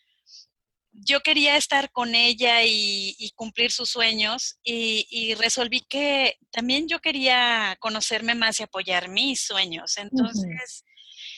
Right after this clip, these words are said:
Speaker 1: bueno, yo creo que, que si ponemos, si hacemos silencio, pausa en nuestra vida, podemos llegar a conocernos más y entonces em-, podemos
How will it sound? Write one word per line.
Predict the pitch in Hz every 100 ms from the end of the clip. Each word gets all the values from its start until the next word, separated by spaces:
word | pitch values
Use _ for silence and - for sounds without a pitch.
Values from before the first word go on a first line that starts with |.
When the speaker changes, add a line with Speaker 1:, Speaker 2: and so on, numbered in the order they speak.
| - _ _ _ _
Speaker 1:
bueno, | 262 254 226
yo | 226 262
creo | 277 262 -
que, | 277 269 262 247 226 - _ _ _ _ _ _ _ _ _ _ _
que | 240
si | 220 254
ponemos, | 240 240 254 269 - - - _ _ _ _
si | - 240
hacemos | 226 262 269 269
silencio, | 262 233 233 254 233 233 -
pausa | 226 220 220 226
en |
nuestra | 220 - 196
vida, | 190 202 208 226 - _ _
podemos | 233 247 254 269 - _
llegar | 247 226 220 226 220
a | 233
conocernos | 240 220 202 220 202 208 202 202
más | 196 185 220 339 - - - - - - - _ _ _
y | 269 240
entonces | 233 262 262 262 285 269
em-, | 240
podemos | - 233 226 233 233 -